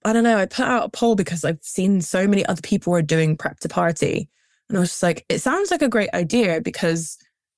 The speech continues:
it's less pressure to that client and they can be more flexible on the day." And then I put out a poll and I think it was something like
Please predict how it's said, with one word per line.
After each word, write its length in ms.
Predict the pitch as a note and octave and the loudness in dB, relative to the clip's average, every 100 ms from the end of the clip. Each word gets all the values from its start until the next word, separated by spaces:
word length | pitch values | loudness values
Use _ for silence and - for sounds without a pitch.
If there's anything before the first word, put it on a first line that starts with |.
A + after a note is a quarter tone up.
| - | -4
it's 260 | F3+ - G3+ | -4 -2 0
less 300 | F#3 F3 - | 0 0 -4
pressure 360 | - F3+ F3 | -4 -2 -2
to 120 | D#3+ F3 | -2 -2
that 160 | D#3 | -2
client 500 | - F3+ F3 E3 D#3+ - | -2 0 2 2 0 -2
and 120 | F3+ E3 | 0 2
they 120 | E3 | 0
can 260 | - G#3 | 0 0
be 120 | G3+ F3+ | 2 2
more 140 | D#3+ | 0
flexible 520 | D#3+ D3+ - D#3 C#3 | 0 -4 -4 -4 -2
on 120 | C#3 D3 | 0 -2
the 60 | |
day." 360 | D3 A#2 G#3+ A3 _ _ _ _ - | -2 -2 -2 -6 _ _ _ _ -6
And 180 | F#3 F3+ | 0 2
then 120 | F3+ | 2
I 180 | F3+ F3 - | 0 -2 -4
put 140 | - | -4
out 160 | F3 E3 | 0 0
a 80 | D#3+ | -2
poll 480 | - G3 F3+ E3+ - | -2 0 2 0 0
and 120 | F3+ | -4
I 60 | |
think 260 | E3 G3+ - | -4 -4 -4
it 60 | - | -6
was 100 | - | -4
something 360 | - F#3+ F#3+ | -2 0 0
like 180 | D#3+ | 0